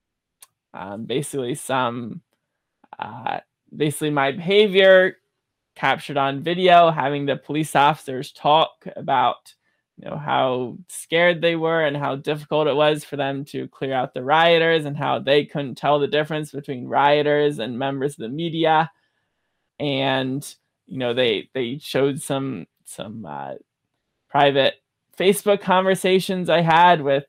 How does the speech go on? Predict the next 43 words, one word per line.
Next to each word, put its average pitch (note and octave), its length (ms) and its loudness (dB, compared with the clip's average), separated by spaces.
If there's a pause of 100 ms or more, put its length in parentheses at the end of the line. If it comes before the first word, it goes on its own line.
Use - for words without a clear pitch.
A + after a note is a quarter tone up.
you - 80 -14
know, G#2+ 140 -8
a C3+ 60 -2
friend E3 280 -2
of D#3+ 80 -2
mine D#3 300 2
who D3 80 -4
is C3+ 160 -6
a G#2+ 120 -2
very C3+ 540 2 (120)
ardent D3+ 440 4
Trump D#3+ 320 -4
supporter, D3+ 720 2 (580)
um, G2+ 380 -16
unlike C3+ 420 -4
me, C#3+ 280 -4
who D3 120 -6
is C#3+ 160 -10
not B2 320 -2 (120)
a - 80 -12
Trump C#3 260 -14
supporter B2+ 400 -6
at C3 100 -2
all, D3+ 380 8
and A#2 100 -4
also, C3+ 340 -4
like, G2 200 -2
showing A2+ 500 -8 (720)
groups G#3 380 4
I D#3+ 120 4
had D#3+ 200 0
been C#3+ 120 -2
a C#3 40 -2
member E3 340 2
of D#3+ 160 6
on D3+ 160 0
my D3 180 0
Facebook, D#3 600 0 (100)
you B2+ 80 -14
know, C3 120 -10
some B2+ 240 -12
right-wing B2 520 -6
groups. - 560 0